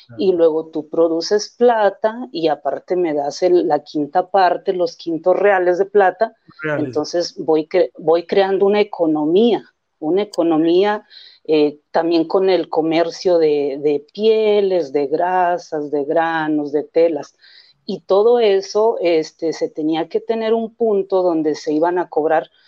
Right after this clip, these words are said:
Speaker 2: vaya, los impuestos como de una aduana, por decirlo
Speaker 1: Sí,
Speaker 2: así
Speaker 1: ¿verdad?
Speaker 2: ahora.
Speaker 1: Claro, claro,
Speaker 2: Y
Speaker 1: por
Speaker 2: so-,
Speaker 1: supuesto.
Speaker 2: y s-, ok, y Sombrerete era esa, digamos, esa aduana, por decirlo así, al norte de la Nueva Galicia.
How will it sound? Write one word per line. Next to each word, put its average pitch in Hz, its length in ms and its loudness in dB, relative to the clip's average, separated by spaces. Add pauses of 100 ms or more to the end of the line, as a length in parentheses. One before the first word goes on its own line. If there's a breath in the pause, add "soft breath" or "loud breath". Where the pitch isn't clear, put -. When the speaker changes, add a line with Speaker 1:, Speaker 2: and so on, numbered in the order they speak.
(240 soft breath)
Speaker 2:
vaya, 165 380 -2
los 165 240 -4
impuestos 180 480 -4
como 170 340 -2
de 160 60 0
una 196 220 2
aduana, 175 480 -2
por 147 200 -6
decirlo 165 400 -4
Speaker 1:
Sí, 165 60 -2
Speaker 2:
así 185 160 0
Speaker 1:
¿verdad? 160 60 2 (120)
Speaker 2:
ahora. 147 100 0 (300)
Speaker 1:
Claro, 170 540 -4
claro, 180 340 -4
Speaker 2:
Y 190 100 -2
Speaker 1:
por 151 80 -6
Speaker 2:
so-, - 140 -8
Speaker 1:
supuesto. 190 280 -12
Speaker 2:
y 392 140 -2
s-, - 260 -12 (800)
ok, 185 220 0 (160)
y 202 120 -4
Sombrerete 226 760 2
era 220 320 4
esa, 196 720 0
digamos, 196 400 -2
esa 254 200 -2
aduana, 208 480 0 (260)
por 160 100 -8
decirlo 180 420 0
así, 214 380 -4 (240 soft breath)
al 160 340 -2
norte 240 540 0
de 214 100 -4
la 180 100 0
Nueva 170 260 0
Galicia. 143 480 -6